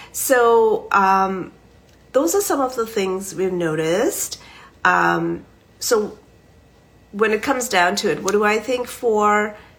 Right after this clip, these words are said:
rate cuts? I think it's gonna be April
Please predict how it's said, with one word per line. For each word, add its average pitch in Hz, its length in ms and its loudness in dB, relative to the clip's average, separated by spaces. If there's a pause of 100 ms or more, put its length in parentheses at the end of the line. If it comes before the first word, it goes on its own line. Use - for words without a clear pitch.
(140)
rate 180 500 -2 (280)
cuts? 220 480 0
I 185 160 2
think 185 180 -4
it's 170 140 -4
gonna 180 200 -4
be 165 220 0
April 202 880 -2